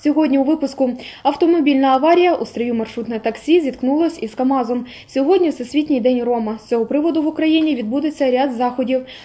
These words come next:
У Великих Дідушичах відкриють нову амбулаторію. Селяни радіють з цього приводу. Буде цікаво, не перемикайте.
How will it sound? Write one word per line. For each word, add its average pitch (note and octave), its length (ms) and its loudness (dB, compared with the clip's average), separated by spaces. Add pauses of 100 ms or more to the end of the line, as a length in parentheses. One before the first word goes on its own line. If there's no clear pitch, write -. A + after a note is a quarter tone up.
У D#4+ 80 0
Великих D4+ 340 2
Дідушичах C#4+ 600 -2
відкриють C#4 380 0
нову A#3 240 -2
амбулаторію. A#3+ 800 0
Селяни B3+ 400 2
радіють B3 380 -2
з - 60 -20
цього A3+ 180 0
приводу. A#3 440 0 (220)
Буде C4+ 240 2
цікаво, C#4+ 480 2
не C4+ 120 2
перемикайте. G#3 720 -4